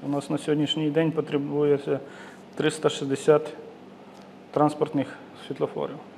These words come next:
Ми поступово кожен рік міняємо по два-три контролера на нові.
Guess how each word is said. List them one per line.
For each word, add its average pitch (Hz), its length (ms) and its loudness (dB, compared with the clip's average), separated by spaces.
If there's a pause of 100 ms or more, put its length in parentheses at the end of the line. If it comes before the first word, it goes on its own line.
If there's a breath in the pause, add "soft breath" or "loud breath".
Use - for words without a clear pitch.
(400 loud breath)
Ми 156 140 0
поступово 151 680 2
кожен 139 440 -2
рік 143 300 -2
міняємо 139 460 0
по 135 100 -4
два-три 131 440 2
контролера 139 600 0
на 127 160 -6
нові. 127 320 -4